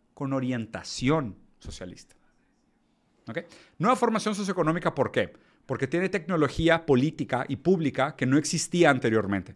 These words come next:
Entonces, es una nueva formación socioeconómica. La, la paradoja dua-, dualista entre lo público y lo privado ya no es un paradigma suficiente para describir la realidad material concreta de China. Entonces, una nueva formación socioeconómica.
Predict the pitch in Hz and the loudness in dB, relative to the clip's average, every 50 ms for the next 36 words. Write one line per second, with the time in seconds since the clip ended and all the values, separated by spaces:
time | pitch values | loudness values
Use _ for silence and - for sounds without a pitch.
0 | _ _ _ - 147 151 165 220 254 277 240 233 240 240 233 233 240 233 220 190 | _ _ _ -10 -8 -4 0 0 2 2 2 4 4 4 2 2 0 -2 -2 -2
1 | 170 196 180 208 214 220 - 156 147 185 220 233 - - 87 - - - - - | -2 -4 -4 -2 -4 -2 0 0 0 2 0 0 -2 -4 -8 -8 -8 -18 -20 -20
2 | - _ 131 131 131 165 - 143 123 - - - 151 139 131 127 120 143 208 214 | -6 _ 6 6 6 6 4 2 0 0 4 4 6 6 6 6 6 4 4 4
3 | - - 143 127 123 - - _ _ _ - 113 135 151 - - 139 123 117 131 | 4 4 4 4 4 0 -6 _ _ _ -2 2 2 2 2 0 -4 -2 4 6
4 | 139 139 127 131 180 185 - - - 139 139 139 147 123 110 - 117 113 107 104 | 6 8 8 6 4 2 -2 2 2 2 2 2 0 -2 -2 0 2 2 4 8
5 | 156 180 208 226 - - 180 151 135 - 127 113 123 156 170 147 113 104 - - | 8 6 6 6 2 4 4 4 4 4 2 4 4 6 6 6 4 2 0 -4
6 | - - _ 123 110 180 196 208 226 208 226 220 196 226 202 180 147 160 160 196 | -16 -14 _ -2 0 0 2 2 0 2 0 2 2 2 2 2 2 0 0 0
7 | 190 180 - - - 156 - - 180 170 - 143 - - 127 127 131 127 - - | -4 -4 -6 -6 -4 -4 -2 -2 -2 -2 -2 -2 -2 0 0 0 0 -2 0 0
8 | 127 113 123 143 165 170 165 165 151 139 139 135 147 160 - 147 135 131 - 160 | 0 2 2 2 2 2 2 2 0 2 0 0 -2 -2 -2 -2 -2 -2 0 -2
9 | 147 135 - 127 123 131 123 - - - 101 87 - - - 120 107 117 139 156 | -2 2 2 0 2 2 -2 -2 -2 -6 -8 -8 -8 -10 -10 -10 -6 -2 0 2
10 | - 147 156 180 185 180 175 160 151 131 143 139 120 143 135 - 120 104 98 95 | 4 6 6 6 6 6 4 0 0 0 -2 -4 -4 -6 -4 -2 -2 -2 -2 -4
11 | - - - | -8 -12 -20